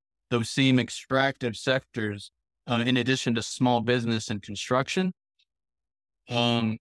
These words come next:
and the result today is that Brazil still has a comparatively strong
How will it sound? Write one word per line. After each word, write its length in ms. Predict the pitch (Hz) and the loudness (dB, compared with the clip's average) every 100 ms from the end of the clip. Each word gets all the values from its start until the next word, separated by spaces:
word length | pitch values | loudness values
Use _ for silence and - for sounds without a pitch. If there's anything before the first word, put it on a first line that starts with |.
| - | -2
and 100 | 143 | 2
the 60 | |
result 260 | 139 139 175 | 2 2 2
today 240 | 156 151 | 2 2
is 120 | 156 135 | 2 2
that 160 | 120 | 0
Brazil 260 | 135 131 160 | 0 2 0
still 340 | - 156 185 165 | 2 2 4 4
has 360 | 151 151 135 | 4 2 2
a 160 | 127 120 120 | 2 2 -2
comparatively 800 | - 120 139 139 135 120 120 117 | -4 -2 2 2 2 0 0 0
strong 800 | - - 165 143 160 156 143 123 | -4 -2 2 4 6 4 2 0